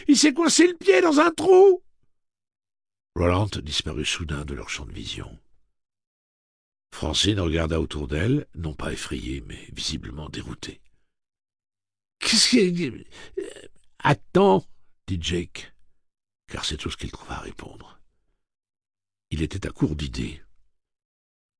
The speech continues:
Si c'était aussi le cas du pistolero, il mourrait sans doute ici. « Ma, ah, ma cheville, ça, ça brûle, ça brûle », octa Frank Devery. « La ferme »,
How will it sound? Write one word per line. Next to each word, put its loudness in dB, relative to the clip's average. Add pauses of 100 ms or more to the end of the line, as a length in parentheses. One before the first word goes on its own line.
Si -2
c'était 0
aussi -2
le -4
cas -4
du -4
pistolero, -4 (720)
il -8
mourrait -2
sans -4
doute -14
ici. « -12 (1900)
Ma, 0 (240)
ah, 6 (200)
ma 6
cheville, 8
ça, -4 (400)
ça -2
brûle, -2 (360)
ça 6
brûle », 6 (840)
octa -10
Frank -14
Devery. « -16 (1300)
La 2
ferme », 4